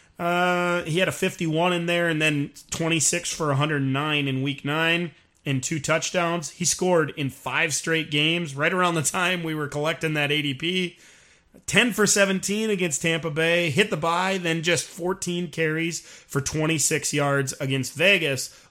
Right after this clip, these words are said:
although he scored the two touchdowns on Sunday. Walker is an interesting one. I don't think he's fallen outside the top twelve, though, Ryan.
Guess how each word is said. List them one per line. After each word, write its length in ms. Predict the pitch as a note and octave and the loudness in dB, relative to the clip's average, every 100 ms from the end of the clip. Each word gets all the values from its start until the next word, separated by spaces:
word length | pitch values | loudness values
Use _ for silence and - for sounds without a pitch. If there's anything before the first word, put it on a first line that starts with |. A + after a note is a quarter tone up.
| - | -4
although 200 | C3+ C#3 | 0 2
he 80 | C3+ | 0
scored 320 | - D#3 C3 | 0 -2 -4
the 40 | |
two 200 | A#2+ D3 | -4 -6
touchdowns 680 | C3 D3 - - A#2+ A#2 A#2 | -4 -4 -4 -4 -4 -6 -8
on 160 | A#2+ | -8
Sunday. 600 | A2+ C3+ C3 C3 B2+ A#2+ - - - _ | -6 -4 -2 0 0 -2 -8 -20 -20 _
Walker 400 | C#3 D#3+ G3+ A3 | 0 2 4 6
is 180 | F#3+ C#3+ | 6 6
an 100 | C#3+ | 2
interesting 680 | E3+ C#3+ D3+ C3+ - C3 B2 | 2 0 0 0 0 -2 -2
one. 340 | B2+ B2 A#2+ - | -2 -4 -6 -8
I 120 | C3 | -6
don't 180 | D#3+ C3+ | -4 -2
think 160 | B2+ A#2+ | -4 -6
he's 160 | A#2 | -8
fallen 320 | - B2 A#2 | -8 -8 -8
outside 400 | A2 G#2 - A#2 | -10 -14 -12 -12
the 60 | A2 | -12
top 280 | G#2+ G#2+ F#2+ | -14 -16 -14
twelve, 340 | B2 A#2+ G#2 | -10 -10 -10
though, 100 | E2+ | -14
Ryan. 380 | D2+ D2 - | -18 -18 -20